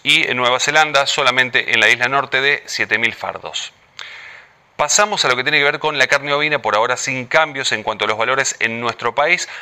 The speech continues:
Vamos directo a los números para tener referencias en lo que es la zona de Patagonia y la zona pampeana. Vamos primero con Patagonia, con el adulto de doscientos a doscientos diez pesos el kilo,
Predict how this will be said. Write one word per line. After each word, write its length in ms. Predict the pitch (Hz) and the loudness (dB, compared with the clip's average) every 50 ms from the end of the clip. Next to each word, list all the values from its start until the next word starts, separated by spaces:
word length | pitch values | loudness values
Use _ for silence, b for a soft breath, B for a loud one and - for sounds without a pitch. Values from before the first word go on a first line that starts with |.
| B B - | B B -4
Vamos 360 | 117 143 156 160 156 151 127 | 0 0 0 2 0 -2 -2
directo 480 | 123 127 131 139 127 - 147 143 - - | -2 -2 -2 -4 -4 -2 -4 -4 -2 0
a 120 | - 98 110 | 2 2 2
los 200 | 113 113 113 131 | 2 -2 -4 -6
números 480 | 151 170 170 165 160 151 160 143 B B B B B | -6 -6 -4 -2 -2 -2 -2 -4 B B B B B
para 220 | _ 104 104 113 113 | _ -4 -2 -2 -2
tener 260 | 120 135 151 143 - - - 117 | 0 0 0 0 0 -4 -8 -4
referencias 720 | 117 117 120 113 - - 113 101 95 95 - 95 92 - - - | 0 0 0 2 2 0 -2 0 -2 -2 -4 -6 -8 -10 -8 -6
en 140 | 110 113 110 | -4 -2 -2
lo 100 | 113 113 | 0 0
que 80 | 127 | 0
es 160 | 127 - - - - | 0 -2 -4 -8 -10
la 260 | 107 110 107 104 107 | -2 2 2 2 2
zona 320 | 104 - 185 202 190 175 165 | 2 0 0 2 2 2 2
de 100 | 147 127 | 2 2
Patagonia 640 | - 139 139 160 175 180 180 180 185 196 196 - - | 0 0 2 2 2 2 0 0 2 0 0 0 0
y 160 | - 160 175 | -2 -2 0
la 220 | 165 156 135 127 123 | 4 4 2 2 2
zona 420 | - - 156 165 160 156 147 - | 0 -2 0 2 2 2 2 0
pampeana. 640 | - 120 110 113 113 - 175 165 123 104 95 87 B B B B B B B B _ | -2 -4 -4 -2 2 4 4 4 4 2 -4 -8 B B B B B B B B _
Vamos 280 | - 156 165 175 151 - | -2 -2 -2 -2 -6 -2
primero 520 | - 147 143 156 165 165 170 170 175 175 - - _ _ _ _ _ _ | 0 2 4 4 4 4 4 2 0 -2 -10 -20 _ _ _ _ _ _
con 760 | - - 104 110 113 113 107 104 104 101 98 95 90 87 90 - - _ _ | -4 -2 -2 -2 -2 -4 -6 -8 -8 -8 -8 -10 -10 -12 -14 -18 -20 _ _
Patagonia, 560 | 120 120 120 131 135 156 175 180 185 185 165 | 0 2 2 2 2 2 2 0 0 -2 -2
con 180 | - 135 123 120 | -2 -4 -4 -2
el 80 | 117 | 0
adulto 480 | 117 127 151 165 175 151 - 180 180 151 | 0 0 0 -2 -4 -4 -2 -2 -2 -2
de 120 | 117 117 | -2 -2
doscientos 500 | 117 117 113 - 165 165 151 156 139 - | -2 0 0 0 -2 -2 -2 -2 0 2
a 40 | 117 | 2
doscientos 540 | 110 113 110 - - 151 147 143 - 135 117 | 2 2 0 0 -2 -2 -2 -2 -4 -4 -2
diez 240 | 127 151 156 151 - | 0 0 0 0 0
pesos 340 | - 160 143 - 147 139 - | -2 0 0 2 2 2 0
el 140 | 135 127 131 | 0 -2 -2
kilo, 360 | - 196 190 185 185 196 | 0 0 2 2 2 0